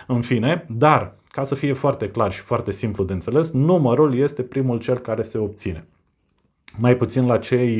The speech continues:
născuți după două mii, imediat după două mii. Numărul de destin, de regulă, este format din două cifre, tot ce este peste zece încolo.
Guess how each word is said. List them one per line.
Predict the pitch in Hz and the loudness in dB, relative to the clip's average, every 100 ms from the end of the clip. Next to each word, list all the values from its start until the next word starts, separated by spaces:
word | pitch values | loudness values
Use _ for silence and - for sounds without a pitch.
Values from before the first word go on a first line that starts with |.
| 110 104 | 0 0
născuți | 104 - 113 98 | -4 -8 -8 -4
după | 113 117 98 101 92 | -2 -2 0 0 0
două | 95 90 | -2 -2
mii, | 101 | -2
imediat | 101 92 92 90 | -2 -2 -4 -6
după | 87 85 | -6 -6
două | 87 87 | -6 -6
mii. | 82 - - - - - - - - - | -8 -12 -18 -18 -18 -18 -20 -20 -20 -4
Numărul | 123 180 202 165 139 | 2 4 4 4 2
de | |
destin, | 123 104 - 151 175 | 0 -2 -6 -4 0
de | |
regulă, | 139 160 147 | 2 2 2
este | 147 147 | 0 -2
format | 127 131 135 | -2 0 0
din | 120 120 | 0 0
două | 120 113 | 2 0
cifre, | 104 92 - - - - | 0 -8 -10 -16 -12 -4
tot | 135 | -4
ce | - | -2
este | 110 110 | -4 -6
peste | - 95 - | -10 -10 -10
zece | 80 101 98 90 87 | -6 -6 -4 -6 -6
încolo. | - 117 117 92 - | -6 -4 0 -2 -2